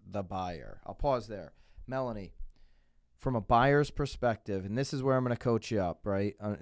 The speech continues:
take this as a coaching, take this as feedback. If I was talking to my team right now, I'd say, "Hey, don't have an opinion about how I'm saying it or what I'm saying. Just know that this is, uh, stuff that you can use to better your business." So I'm coming at you as a coach right now.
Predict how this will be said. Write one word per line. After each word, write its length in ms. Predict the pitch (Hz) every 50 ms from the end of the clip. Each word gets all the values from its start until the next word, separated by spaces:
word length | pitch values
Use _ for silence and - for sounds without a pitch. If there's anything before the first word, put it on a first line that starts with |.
| - - -
take 180 | - 135 135
this 180 | 147 139 117 117
as 120 | 120 113
a 100 | 113 101
coaching, 680 | - - - - - 135 131 123 - - 110 98 92
take 220 | 90 - 120 117 -
this 180 | 127 113 -
as 140 | 120 107 -
feedback. 500 | - - 135 123 117 101 104 95 90 87
If 80 | - -
I 60 | 120
was 100 | 131 123
talking 240 | - 143 127 113 131
to 40 | 120
my 100 | 113 107
team 320 | - - 135 131 123 117
right 120 | 113 110 98
now, 200 | 107 113 107 107
I'd 100 | 107 -
say, 120 | - 110 110
"Hey, 80 | 120
don't 220 | 110 120 120 127 131
have 120 | 139 131
an 80 | 131 127
opinion 400 | 120 - - 143 143 139 131 127
about 200 | 117 123 120 113
how 220 | 123 131 131 131
I'm 120 | 127 123
saying 300 | 120 - 131 131 131 127
it 40 | 123 113
or 20 | 110
what 160 | 120 127 127
I'm 100 | 123 117
saying. 520 | - - 151 151 147 139 135 127 120 120 110 - - - - - - - - - -
Just 220 | - 127 117 - 120
know 180 | 120 123 120
that 280 | 117 120 117 117 - - - - - - _ _ -
this 260 | 104 117 120 - -
is, 200 | 120 110 - - _ - -
uh, 380 | 117 110 104 104 101 98 95 90 - _ _ _ _ _ _ -
stuff 300 | - - - 123 113 -
that 100 | 107 92 92 104
you 100 | 123 135
can 180 | - - 117 110
use 300 | 117 127 120 107 104 -
to 80 | - 95
better 220 | 87 101 95 101
your 200 | 95 92 92 95 90
business." 400 | 82 87 82 80 - - - -
So 120 | - - 95
I'm 100 | 90 98
coming 240 | - - 123 127
at 180 | 113 110 104 -
you 80 | 113 107
as 100 | 95 -
a 60 | -
coach 440 | - - - - 113 101 - - -
right 200 | 60 65 82 -
now. 260 | - 69 - 50 -